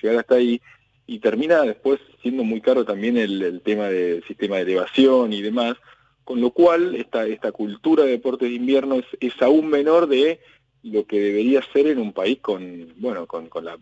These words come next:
<laughs> la montaña más alta de, de América y con, con, con miles de kilómetros de, de cordillera, pero, pero pasa un poco eso.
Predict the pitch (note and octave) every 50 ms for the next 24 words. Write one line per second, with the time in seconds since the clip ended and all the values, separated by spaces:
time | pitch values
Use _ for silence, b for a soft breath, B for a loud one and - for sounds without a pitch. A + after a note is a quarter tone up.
0 | G2 - - - - C#3 A#2+ A2+ A2 B2+ B2+ - - F#3 D#3+ C3 C3 C3 C3 -
1 | C#3+ C3+ C3+ B2+ C3 B2+ A2+ G#2+ G#2 G2+ G2 G2 F#2+ _ b b b b b _
2 | _ _ _ - A2 G#2 G#2+ B2 C#3 C#3 C#3 C#3 C#3 C#3 - E3 D#3+ E3 D#3+ C#3+
3 | A#2 G#2+ - - G2+ F#2+ F#2 F#2 F#2 F2+ E2+ - F#2 F2+ F2+ F2 F2 - - F#2
4 | G2 A#2 D3 D#3+ D3+ D3 A#2+ A#2 G#2+ G#2+ - G#2 G#2 G#2+ G#2 G2+ - - G#2 G2
5 | F#2+ F#2+ F#2 F#2 F2+ F2+ F2 _ _ _ _ _ _ _ _ - - G#2 - -
6 | G2+ G#2 G2+ G2 - - G2+ F#2+ F2+ - - G#2 F#2+ - _ _ - A2 G#2+ A2+
7 | - - E3 E3 - F3 D3+ C#3 A#2+ - D3+ C3+ - C#3 B2 A2+ G#2 F#2 - -
8 | G2+ F#2+